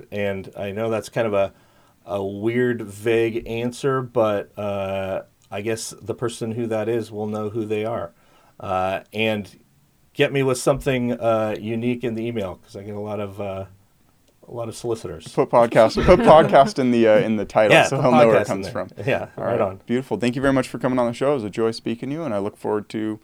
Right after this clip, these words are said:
Speaker 2: working with you for the near future, the long distance future. I love it. V-, viewing yourself as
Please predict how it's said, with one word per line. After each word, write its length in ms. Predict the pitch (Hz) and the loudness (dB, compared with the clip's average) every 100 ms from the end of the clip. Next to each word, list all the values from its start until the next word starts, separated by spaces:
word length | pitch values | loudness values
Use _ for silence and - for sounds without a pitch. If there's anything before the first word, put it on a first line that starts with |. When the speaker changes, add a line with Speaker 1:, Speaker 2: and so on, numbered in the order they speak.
| _ _ | _ _
Speaker 2:
working 240 | - 110 117 | -8 -6 -6
with 160 | 113 | -6
you 80 | 120 | -6
for 360 | 117 117 113 110 | -4 -4 -4 -6
the 320 | - - 107 110 | -14 -10 -8 -6
near 320 | 113 110 113 | -4 -2 -4
future, 380 | - 120 120 98 | -4 -6 -4 -4
the 100 | 92 | -4
long 260 | 98 98 | -4 -6
distance 320 | 101 - 110 - | -6 -10 -12 -8
future. 320 | 120 120 90 | -10 -8 -4
I 40 | |
love 200 | 92 120 | 0 2
it. 120 | 110 | 0
V-, 520 | 120 120 117 120 120 117 | -4 -8 -6 -8 -8 -8
viewing 300 | 117 135 135 | 0 2 4
yourself 400 | 117 - 117 101 | 2 2 2 2
as 140 | 92 | -8